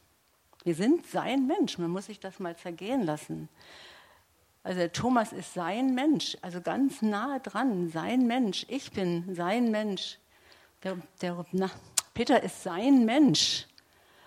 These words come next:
Und ich kann ja nicht jeden Namen nennen, aber wir sind sein Mensch.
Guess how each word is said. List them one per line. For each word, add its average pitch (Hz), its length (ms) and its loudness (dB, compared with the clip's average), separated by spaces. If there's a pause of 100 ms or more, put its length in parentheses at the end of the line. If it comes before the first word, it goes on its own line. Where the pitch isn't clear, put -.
Und 190 340 -4
ich - 140 -12
kann 214 200 0
ja 196 80 4
nicht 190 200 0
jeden 196 220 4
Namen 196 260 6
nennen, 202 280 4
aber 196 240 2
wir 190 120 0
sind 180 380 4
sein 196 720 4
Mensch. 170 580 4